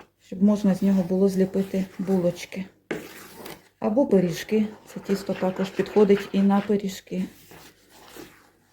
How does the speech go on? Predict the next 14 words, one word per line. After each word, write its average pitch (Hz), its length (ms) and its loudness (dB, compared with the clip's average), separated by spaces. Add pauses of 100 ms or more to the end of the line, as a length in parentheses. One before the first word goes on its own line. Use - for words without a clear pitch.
(2500)
Мені 190 220 4
так 190 160 4
здається, 190 420 4
що 190 180 -4
будь-яке 190 560 4
дрожджове 185 640 2
тісто, 196 500 -2 (320)
е, - 60 -6 (1040)
можна 190 340 4
з 175 80 -4
нього 185 320 4 (1120)
зробити 185 580 4 (800)
за 190 140 2
настроєм 185 600 2